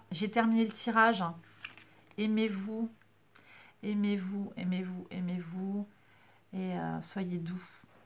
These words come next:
Voilà, ça vient comme ça. Euh, pas de jugement, pas de,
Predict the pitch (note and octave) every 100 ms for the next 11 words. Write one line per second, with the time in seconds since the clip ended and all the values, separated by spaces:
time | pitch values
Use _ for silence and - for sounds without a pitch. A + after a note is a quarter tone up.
0 | _ _ _ _ _ _ _ _ _ _
1 | - E3 D#3+ - F3 F#3+ G#3 G3+ F#3 -
2 | F#3 F#3+ G3 - - - - - F3 F3
3 | E3 E3 G#3+ F#3+ F#3 A3 G3+ A3 A3 A3
4 | G#3 G#3+ G3 F#3